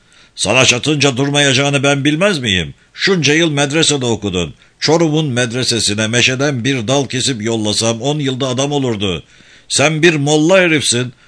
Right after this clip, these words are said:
Omuzuna bir tüfek asıp yayla yolunu kesmek senin neyine yahu?"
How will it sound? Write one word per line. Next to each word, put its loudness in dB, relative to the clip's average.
Omuzuna 0
bir 0
tüfek -2
asıp -2
yayla 0
yolunu -2
kesmek -2
senin -2
neyine 0
yahu?" 2